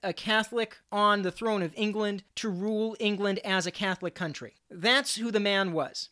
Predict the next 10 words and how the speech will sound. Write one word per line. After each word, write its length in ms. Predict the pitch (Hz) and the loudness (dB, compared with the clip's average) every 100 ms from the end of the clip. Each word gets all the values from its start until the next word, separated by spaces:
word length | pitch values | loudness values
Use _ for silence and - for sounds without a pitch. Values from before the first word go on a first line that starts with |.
| - | -2
And 500 | 214 214 208 202 196 - | 2 4 4 2 0 4
after 240 | 233 240 | 4 4
the 80 | 214 | 0
plot 320 | - 233 208 | 4 6 6
was 120 | 190 | 4
foiled 540 | - 233 226 220 220 190 | 0 4 6 6 6 2
in 100 | 175 | 0
sixteen 380 | - 208 208 196 | -2 -2 0 2
oh 80 | |
five 560 | 175 214 208 208 202 190 | 2 4 6 6 4 0